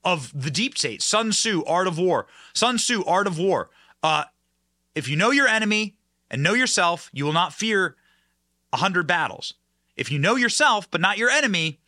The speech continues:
for every victory gained, you will also suffer a defeat. If you know neither your enemy nor yourself, you'll succumb in every battle. I don't think we know our enemy. I don't think we know how powerful these people are.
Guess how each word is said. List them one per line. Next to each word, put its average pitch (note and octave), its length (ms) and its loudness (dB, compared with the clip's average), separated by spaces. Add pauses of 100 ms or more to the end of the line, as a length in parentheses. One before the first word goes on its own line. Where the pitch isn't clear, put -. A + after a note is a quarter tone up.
(240)
for - 240 -2
every A3 220 0
victory A#3+ 320 0
gained, E3 460 -2
you D#3+ 120 -4
will D#3+ 100 0
also E3 360 -2
suffer D3+ 400 -2
a C3+ 80 -4
defeat. - 560 -8 (760)
If - 140 -10
you A#2+ 80 -8
know C3 160 -4
neither C3+ 300 -4
your G2+ 160 -6
enemy F3+ 240 -4
nor F#3+ 160 -4
yourself, B2 420 -6
you'll G#2 80 -8
succumb G2 480 -10
in G2 80 -14
every F2 200 -14
battle. C#2 320 -18 (840)
I E3+ 80 0
don't C#4 140 0
think E4+ 120 -2
we C4+ 140 2
know E3 240 2
our C#3 140 2
enemy. B2 360 -6 (960)
I - 80 0
don't C#4+ 120 -2
think D#4 160 -2
we C#4+ 80 2
know D#3+ 320 0
how D3+ 160 -2
powerful D3 420 -2
these F2+ 160 -10
people C#2+ 300 -16
are. - 160 -16